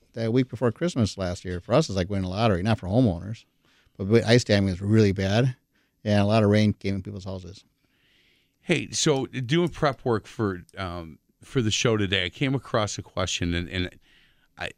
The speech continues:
Speaker 2: I didn't even understand the question, but it seemed <laughs> interesting to me. Uh, so this guy was doing a crack repair in his grandparents' house. Uh, the crack was in stucco located on the outside soffit on the first floor.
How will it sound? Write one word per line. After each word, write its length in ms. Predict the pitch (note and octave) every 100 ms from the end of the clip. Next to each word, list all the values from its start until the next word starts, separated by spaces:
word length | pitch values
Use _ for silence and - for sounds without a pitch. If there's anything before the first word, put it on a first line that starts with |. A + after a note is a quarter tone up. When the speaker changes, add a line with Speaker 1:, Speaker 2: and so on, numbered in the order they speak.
| _ -
Speaker 2:
I 120 | A2
didn't 380 | A2+ D#3 D3 A2+
even 320 | A2+ A#2+ A#2
understand 500 | G#2 F2 - A#2 A2
the 60 | G#2+
question, 460 | - G#2 - A#2+
but 120 | G#2
it 120 | F2+ -
seemed 420 | - G#2 G2 - _ _ _
<laughs> 320 | _ _ _
interesting 640 | A#2+ A#2 - A2+ - - -
to 80 | G2
me. 260 | F#2+ G2+ F2+ - - -
Uh, 280 | - G2 G2+
so 200 | F#2+ -
this 160 | B2 -
guy 140 | D3+
was 140 | C3+ B2
doing 200 | C3 A2+
a 40 |
crack 360 | - C3 C3 E3
repair 280 | B2 C#3+
in 60 | A#2+
his 140 | G#2
grandparents' 600 | - G#2+ G#2 - G2+ F2+
house. 320 | - F#2 F#2 - _ _ _ -
Uh, 160 | G#2
the 120 | G2 G2
crack 360 | - A2+ B2+
was 160 | C3 G#2+
in 100 | G2+
stucco 560 | - - A#2 - G#2+ - _ _
located 640 | A#2 A#2+ C3+ C3 A#2+ G#2+ - _
on 140 | G2+ G#2+
the 120 | E2
outside 640 | A#2 D3 - B2 A2 G#2
soffit 680 | - - A#2 G#2 - F#2 F2+ _ -
on 100 | G2+
the 80 | F#2
first 380 | - A#2+ G2+ -
floor. 400 | - G#2 F#2+